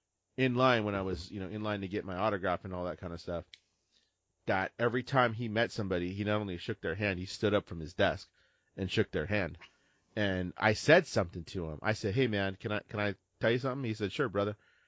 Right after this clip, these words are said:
And I said, "Yeah, I just, I, I, I was taught that when, when you meet somebody, you shake their hand and,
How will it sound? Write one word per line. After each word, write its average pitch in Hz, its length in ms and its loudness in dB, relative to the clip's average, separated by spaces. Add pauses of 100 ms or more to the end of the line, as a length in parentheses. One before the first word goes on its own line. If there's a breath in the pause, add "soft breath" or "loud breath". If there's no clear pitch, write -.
(140)
And 104 100 -4
I 104 40 -2
said, 98 260 -6
"Yeah, 123 180 -2
I 123 160 4
just, 131 280 -2 (240)
I, 127 240 4
I, 143 280 2
I 160 140 10
was 160 180 2
taught 131 340 4 (540)
that 107 180 4
when, 104 340 -4 (300)
when 113 140 -4
you 92 80 -4
meet 123 160 2
somebody, 156 460 4 (680)
you 120 240 -4
shake 120 300 2
their 101 120 2
hand 95 280 -4 (560)
and, 101 220 0